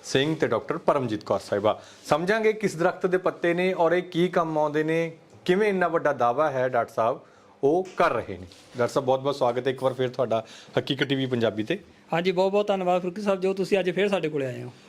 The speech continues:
Speaker 1: ਅੱਛਾ ਡਾਕਟਰ ਸਾਹਿਬ, ਤੁਸੀਂ ਕਹਿ ਰਹੇ ਹੋ ਕਿ ਇਹ ਜਿਹੜੇ ਪੱਤੇ ਨੇ, ਇਹ ਮਤਲਬ ਜਿਸ ਦਰਖਤ ਦੇ ਨੇ, ਜੇ ਉਹ ਦਰਖਤ ਅਸੀਂ ਘਰ 'ਚ ਲਗਾ ਲਈਏ ਜਾਂ ਜਿਨ੍ਹਾਂ ਦੇ ਆਲੇ ਦੁਆਲੇ ਉਹ ਦਰਖਤ ਖੜ੍ਹੇ ਨੇ, ਤਾਂ ਜਨਾਨੀਆਂ ਨੂੰ, ਔਰਤਾਂ ਨੂੰ,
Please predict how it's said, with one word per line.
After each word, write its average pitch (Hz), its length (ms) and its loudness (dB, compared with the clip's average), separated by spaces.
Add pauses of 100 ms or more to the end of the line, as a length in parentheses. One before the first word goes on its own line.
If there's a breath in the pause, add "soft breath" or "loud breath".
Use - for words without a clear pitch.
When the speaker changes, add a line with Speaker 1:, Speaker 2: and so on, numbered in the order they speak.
(100)
Speaker 1:
ਅੱਛਾ 165 160 2
ਡਾਕਟਰ 190 200 2
ਸਾਹਿਬ, 233 140 0
ਤੁਸੀਂ 208 300 0
ਕਹਿ 131 200 4
ਰਹੇ 143 100 2
ਹੋ 170 280 0
ਕਿ 202 160 0
ਇਹ 190 180 6
ਜਿਹੜੇ 185 260 2
ਪੱਤੇ 165 440 2
ਨੇ, 135 400 0 (580 loud breath)
ਇਹ 208 220 4
ਮਤਲਬ 170 480 2 (140)
ਜਿਸ 139 260 0
ਦਰਖਤ 139 400 2
ਦੇ 165 180 2
ਨੇ, 131 220 2
ਜੇ 143 240 2
ਉਹ 185 100 4
ਦਰਖਤ 139 340 2
ਅਸੀਂ 180 160 2
ਘਰ 180 240 2
'ਚ - 140 -10
ਲਗਾ 120 340 4
ਲਈਏ 123 400 2
ਜਾਂ 131 160 2
ਜਿਨ੍ਹਾਂ 151 280 0
ਦੇ 165 80 2
ਆਲੇ 143 140 2
ਦੁਆਲੇ 135 240 0
ਉਹ 147 100 2
ਦਰਖਤ 120 480 -2
ਖੜ੍ਹੇ 170 320 2
ਨੇ, 143 340 -2 (500 loud breath)
ਤਾਂ 196 340 2 (520)
ਜਨਾਨੀਆਂ 139 560 2
ਨੂੰ, 160 360 0
ਔਰਤਾਂ 135 540 2
ਨੂੰ, 147 380 -4